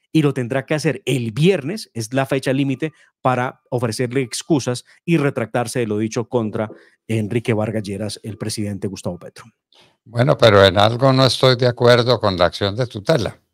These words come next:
Speaker 2: Y es que dice que hay que ordenar, que hay que pedirle al juez que ordene que en adelante no se hagan ese tipo de expresiones. Eso está prohibido.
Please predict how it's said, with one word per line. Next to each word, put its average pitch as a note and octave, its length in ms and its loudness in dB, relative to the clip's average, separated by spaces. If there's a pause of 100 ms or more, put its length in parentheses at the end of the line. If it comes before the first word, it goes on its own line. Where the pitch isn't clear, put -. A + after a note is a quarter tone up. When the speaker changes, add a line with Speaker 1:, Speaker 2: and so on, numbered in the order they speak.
(680)
Speaker 2:
Y F2+ 140 -6
es F#2+ 180 -2
que B2 180 0
dice B2+ 340 -2
que G#2 160 2
hay G2+ 300 6
que B2 200 4
ordenar, F#2+ 640 4
que G#2 160 4
hay G2+ 220 4
que C3 180 -2
pedirle A2 640 -2
al D2+ 140 -2
juez G2+ 340 -6
que A#2+ 160 -2
ordene F2 640 0
que D#2+ 240 -4
en E2 100 -4
adelante F#2 880 -2 (340)
no F#2+ 300 0
se G#2+ 160 0
hagan G#2 360 0
ese G#2+ 220 -6
tipo A2 320 -8
de F#2 80 -6
expresiones. F#2+ 800 -8
Eso D#2+ 160 -8
está G#2 260 -4
prohibido. A2+ 680 -6